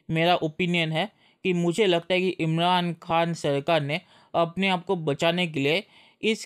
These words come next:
खबर को ज़्यादा उछाला कि देखिए मरी के लोगों ने कैसे इनकी मजबूरी का फ़ायदा उठाया,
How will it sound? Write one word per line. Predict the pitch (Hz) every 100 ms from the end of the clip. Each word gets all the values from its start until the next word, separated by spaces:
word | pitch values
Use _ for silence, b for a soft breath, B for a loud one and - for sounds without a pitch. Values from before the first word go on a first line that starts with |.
| -
खबर | 170 165 160
को | 190 214
ज़्यादा | 156 147 202
उछाला | 160 151 202 147 147
कि | 165
देखिए | 147 147 - 180 175 b b 151
मरी | 151 156 156
के | 156 165
लोगों | 151 156 165
ने | 147 151
कैसे | - 156 - 165 131 B B B -
इनकी | 202 202 190 214
मजबूरी | 165 156 147 156 170
का | 180
फ़ायदा | 170 160 143 147 156
उठाया, | 151 170 156 156